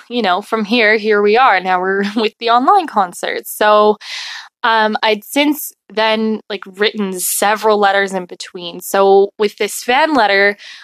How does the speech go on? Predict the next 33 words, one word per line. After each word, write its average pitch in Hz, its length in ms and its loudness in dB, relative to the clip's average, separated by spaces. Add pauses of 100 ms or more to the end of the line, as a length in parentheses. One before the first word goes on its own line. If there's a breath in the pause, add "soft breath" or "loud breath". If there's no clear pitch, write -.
(140)
I 240 80 -8
figured 277 640 -2
the 220 160 -4
opportunity 269 720 2
was 196 180 -2
there 196 540 2
that 185 360 2 (300)
even 269 340 -2
if 226 360 0 (120)
I 196 160 0
don't 202 380 -2
obviously 190 540 0
get 190 200 -6
to 190 80 -8
say 185 360 -2
the 185 160 -2
entirety 226 720 0
of 202 180 2
something, 190 640 -4 (720)
I 233 180 4
would 226 200 0
be 226 160 -4
able 208 180 -2
to 202 180 -6
at - 140 -12
least 196 220 -12
say 190 160 -4
something. 180 580 -6
So 208 500 4 (460 loud breath)
with 233 260 -2
the 208 300 0
fan 277 460 0
letter, 196 440 0